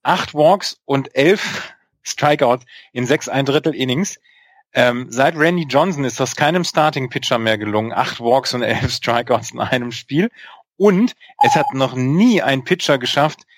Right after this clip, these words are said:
in weniger Innings, ähm, acht Walks und elf Strikeouts hinzubekommen.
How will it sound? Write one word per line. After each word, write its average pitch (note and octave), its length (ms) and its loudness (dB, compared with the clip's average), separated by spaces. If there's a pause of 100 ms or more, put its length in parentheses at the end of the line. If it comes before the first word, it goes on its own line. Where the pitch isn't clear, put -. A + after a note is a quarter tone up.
(220)
in B2+ 360 -2
weniger E3+ 640 4
Innings, D3+ 600 0
ähm, A#2+ 340 0
acht - 280 -4
Walks C3 340 0
und B2+ 140 -6
elf A2+ 240 -2
Strikeouts C3 520 0
hinzubekommen. A2 680 -4